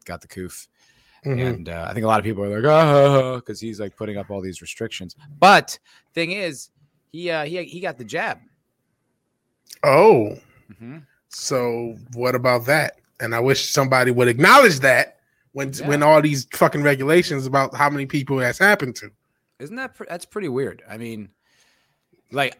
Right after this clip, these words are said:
Speaker 1: it almost, I don't think this helps their cause as much as they think it does. I think it actually
Speaker 2: No.
Speaker 1: hurt, hurts their cause.
Speaker 2: It, I, I do too. And I, I really wish, but, but here's the thing, and here's why it still does.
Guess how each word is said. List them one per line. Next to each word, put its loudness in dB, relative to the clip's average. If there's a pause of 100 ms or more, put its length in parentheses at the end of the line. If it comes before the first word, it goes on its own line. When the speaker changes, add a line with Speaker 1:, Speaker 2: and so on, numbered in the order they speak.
Speaker 1:
it -2
almost, -4
I -2
don't -6
think -10
this -8
helps -6
their -8
cause -4
as -14
much -12
as -16
they -16
think -14
it -18
does. -18
I -12
think -8
it -6
actually -8
Speaker 2:
No. -2
Speaker 1:
hurt, -4
hurts -10
their -14
cause. -20 (800)
Speaker 2:
It, -6
I, 2
I 4
do -4
too. 0
And 2
I, 2
I 4
really 6
wish, 2 (300)
but, 0 (140)
but 0
here's 0
the -8
thing, -14 (260)
and -6
here's 0
why 0
it -6
still -6
does. -6